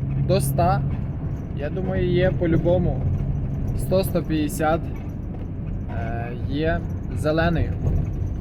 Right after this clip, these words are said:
Тому будемо пробувати продати якось так.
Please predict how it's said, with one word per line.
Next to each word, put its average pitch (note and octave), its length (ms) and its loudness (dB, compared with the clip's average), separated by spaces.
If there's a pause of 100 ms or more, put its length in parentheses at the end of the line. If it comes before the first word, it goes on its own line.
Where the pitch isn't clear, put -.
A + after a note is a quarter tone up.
(360)
Тому D3 260 0
будемо D#3+ 420 2
пробувати D3+ 560 0
продати C#3 520 2 (920)
якось B2 280 -4
так. A2+ 220 -6